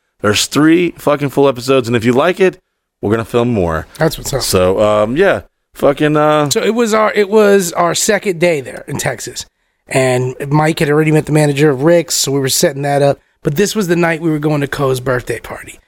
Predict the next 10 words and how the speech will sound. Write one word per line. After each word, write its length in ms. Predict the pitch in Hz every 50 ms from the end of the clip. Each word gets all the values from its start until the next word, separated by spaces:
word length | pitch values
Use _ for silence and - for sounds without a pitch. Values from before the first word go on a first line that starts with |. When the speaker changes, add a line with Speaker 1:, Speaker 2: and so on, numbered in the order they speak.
| _ _ _ _ _ -
Speaker 2:
So 340 | - - - 185 170 165 147
Speaker 1:
a 180 | - 170 175
Speaker 2:
we 80 | 185 226
Speaker 1:
beautiful 480 | 170 202 233 240 202 170 196 185 170 151
venue 420 | 131 131 165 170 165 147 139 -
Speaker 2:
we 120 | 208 254
Speaker 1:
called 260 | 269 - 143 139 - 277
Speaker 2:
put 80 | 180
Speaker 1:
Lava 340 | 131 135 139 147 143 151 143
Cantina. 680 | - - 139 135 127 - - 127 120 120 131 165 170